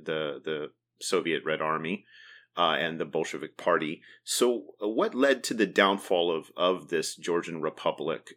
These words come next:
And why do you think that it, well,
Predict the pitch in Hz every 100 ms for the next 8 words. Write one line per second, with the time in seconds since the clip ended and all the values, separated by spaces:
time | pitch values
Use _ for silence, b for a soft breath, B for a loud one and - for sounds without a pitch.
0 | - 95 92 92 87 - 98 - 92 -
1 | 95 110 131 131 123 123 117 110 - 101
2 | 92 - - b b b b _ _ _
3 | _ 120 - _ 120 123 113